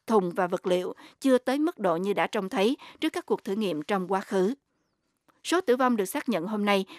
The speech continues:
trong vụ chìm phà ở Nam Triều Tiên lên tới một trăm bốn mươi sáu người,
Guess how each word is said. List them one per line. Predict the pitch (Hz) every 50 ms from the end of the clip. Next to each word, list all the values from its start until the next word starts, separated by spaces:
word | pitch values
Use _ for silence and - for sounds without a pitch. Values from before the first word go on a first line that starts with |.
| - -
trong | 285 247
vụ | 226 208 180 180 -
chìm | - 202 180 180
phà | - 214 190 185
ở | 165 156 190
Nam | 226 226 220 202
Triều | - 196 175
Tiên | - - 208 202 190 196 - - - - -
lên | 254 233 220
tới | - - 214 262 320
một | 285 202 - -
trăm | - 208 202 190
bốn | 185 185 190 240
mươi | 269 247
sáu | 196 - 208 190 196
người, | 247 269 247 208 202 190 170